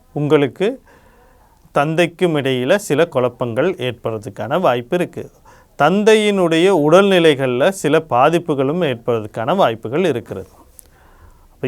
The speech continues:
எதா இருந்தாலும் கொஞ்சம் நிதானமாக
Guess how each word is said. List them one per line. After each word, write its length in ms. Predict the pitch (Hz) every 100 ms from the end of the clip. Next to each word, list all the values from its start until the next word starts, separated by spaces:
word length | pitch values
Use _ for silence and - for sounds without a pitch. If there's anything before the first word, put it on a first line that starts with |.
| 123
எதா 280 | 127 156 208 196
இருந்தாலும் 680 | 147 131 117 113 101 120 156 113 - _ _ _ _ _ _ _ _ - -
கொஞ்சம் 360 | 143 131 147 147
நிதானமாக 640 | 135 143 151 143 127